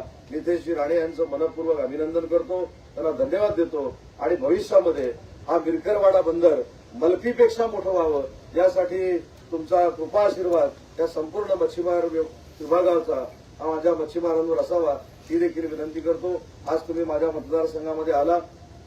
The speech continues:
आणि राणे साहेबांसारखं तुम्ही देखील टायमिंगला यायचं हे सिद्ध करून दाखवलं. कारण मी मग,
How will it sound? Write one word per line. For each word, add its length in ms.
आणि 160
राणे 280
साहेबांसारखं 680
तुम्ही 280
देखील 440
टायमिंगला 480
यायचं 220
हे 60
सिद्ध 260
करून 240
दाखवलं. 360
कारण 120
मी 140
मग, 140